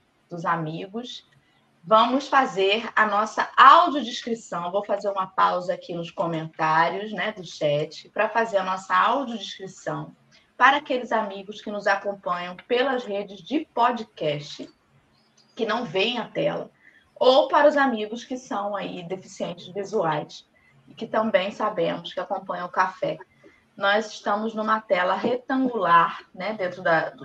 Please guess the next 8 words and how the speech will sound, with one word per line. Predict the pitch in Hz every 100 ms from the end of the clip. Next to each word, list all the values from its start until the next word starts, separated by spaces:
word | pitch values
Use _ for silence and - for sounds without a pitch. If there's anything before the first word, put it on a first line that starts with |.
| -
da | 156 147
tela | 165 160
do | 160 160 147 165
YouTube, | 180 - - 151 160
divididos | - 214 247 165 214 208 -
em | 240
quatro | - - 285 311 - -
retângulos | 185 202 190 220 220 190 160 156 - -